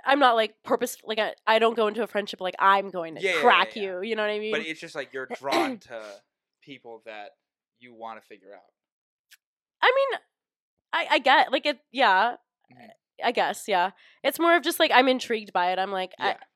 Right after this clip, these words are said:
Speaker 1: it's like, "I would love to know more about you. Like, tell me th-, tell me things about yourself," you know what
Speaker 2: Mm-hmm.
Speaker 1: I mean? Like,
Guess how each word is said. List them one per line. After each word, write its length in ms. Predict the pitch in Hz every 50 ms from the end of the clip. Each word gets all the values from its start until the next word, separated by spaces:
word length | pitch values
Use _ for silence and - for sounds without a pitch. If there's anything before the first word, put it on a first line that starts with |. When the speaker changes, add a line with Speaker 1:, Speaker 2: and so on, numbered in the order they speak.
| _ -
Speaker 1:
it's 240 | 240 233 226 -
like, 280 | 233 214 202 - - _ _ _ _ _ _ _ _ _ -
"I 400 | 202 202 202 202 202 202 202 190 180 - _ _ _ _ _ _ _ -
would 200 | - 196 214 190
love 160 | 196 190 185
to 100 | - - 208
know 100 | 180 175
more 140 | 180 175 175
about 260 | 165 170 170 165 135 160
you. 100 | 156 - - 214
Like, 180 | 220 208 208 -
tell 140 | - 220
me 160 | 214 214 202 190
th-, 160 | - 170 - - _
tell 140 | - 240 240
me 80 | 226 214
things 180 | 190 180 170
about 160 | _ 160 123
yourself," 300 | 104 190 - 180 170 170 -
you 60 | 185
know 60 | 180
what 80 | 175 175
Speaker 2:
Mm-hmm. 80 | 175
Speaker 1:
I 40 | 180
mean? 100 | 190 196
Like, 260 | 190 170 170 _ _